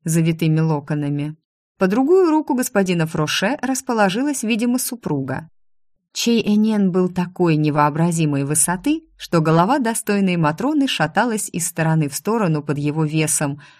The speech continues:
а также стайка дочерей, хихикающая и перешептывающаяся. Та дева, чью руку я так неосмотрительно облобызала, эту самую руку держала на весу,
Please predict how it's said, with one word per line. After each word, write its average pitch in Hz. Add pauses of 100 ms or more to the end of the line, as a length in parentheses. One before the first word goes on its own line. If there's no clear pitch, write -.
(140)
а 226
также 370
стайка 370
дочерей, 208
хихикающая 285
и 349
перешептывающаяся. 147 (380)
Та 170
дева, 156
чью 170
руку 160
я 156
так 151
неосмотрительно 151
облобызала, 151 (320)
эту 392
самую 254
руку 262
держала 220
на 220
весу, 214